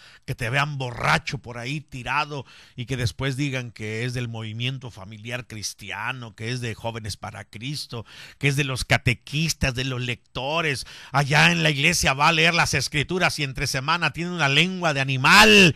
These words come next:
de serpiente, de, no, de chucho, ¿verdad? Imagínate qué vergüenza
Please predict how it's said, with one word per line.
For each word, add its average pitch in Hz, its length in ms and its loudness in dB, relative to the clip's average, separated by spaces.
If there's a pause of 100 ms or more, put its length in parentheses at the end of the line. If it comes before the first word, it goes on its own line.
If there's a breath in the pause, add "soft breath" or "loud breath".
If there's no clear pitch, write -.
(340 loud breath)
de 143 100 4
serpiente, 190 1040 4
de, 143 300 0
no, 208 240 -6
de 202 240 -2
chucho, 196 760 2
¿verdad? 151 380 -8
Imagínate 208 580 -2
qué 262 100 2
vergüenza 240 680 4